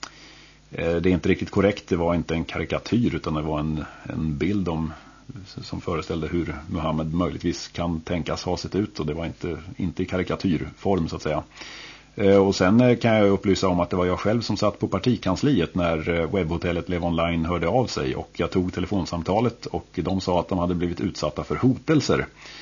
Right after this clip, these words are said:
Och jag tolkade det som att det var islamister som hade hotat dem, men det var alltså hotelser från Säpo och Utrikesdepartementet, om man då får tro den här artikeln i Sydsvenskan.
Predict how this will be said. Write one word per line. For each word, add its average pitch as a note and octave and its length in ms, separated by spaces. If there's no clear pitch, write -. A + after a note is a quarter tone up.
Och F#2+ 140
jag G2 300
tolkade F#2+ 400
det G2 40
som F#2+ 180
att E2 120
det F#2 60
var E2 300
islamister F2+ 580
som F#2 100
hade D#2+ 120
hotat E2 340
dem, D2 200
men D#2+ 120
det E2 60
var E2 160
alltså D#2 180
hotelser F2+ 440
från F#2 180
Säpo G2+ 400
och - 180
Utrikesdepartementet, F2+ 1080
om E2+ 100
man D#2+ 100
då D#2 100
får E2+ 120
tro D#2+ 200
den D#2 120
här D#2+ 280
artikeln E2 340
i - 40
Sydsvenskan. F2 520